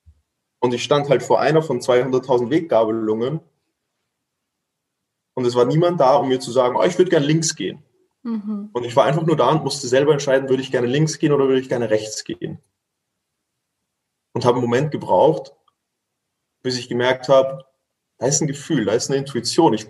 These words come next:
Speaker 2: Mhm.
Speaker 1: würd gerne lieber rechts gehen. Völlig unbegründet, Intuitionen begründen sich ja nicht so, das ist einfach da.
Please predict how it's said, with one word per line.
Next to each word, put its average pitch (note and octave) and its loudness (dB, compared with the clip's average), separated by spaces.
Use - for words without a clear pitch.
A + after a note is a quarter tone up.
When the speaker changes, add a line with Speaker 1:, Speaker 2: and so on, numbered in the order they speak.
Speaker 2:
Mhm. G#3 -8
Speaker 1:
würd D3 -4
gerne D3 0
lieber D3 2
rechts D#3 -4
gehen. F#3+ -6
Völlig G3+ 2
unbegründet, B2+ 0
Intuitionen D#3+ 0
begründen E3+ 2
sich G#2+ -10
ja E2 -4
nicht F#2+ -8
so, G#2 -8
das G#2+ -4
ist - -6
einfach A2 0
da. C#3+ 0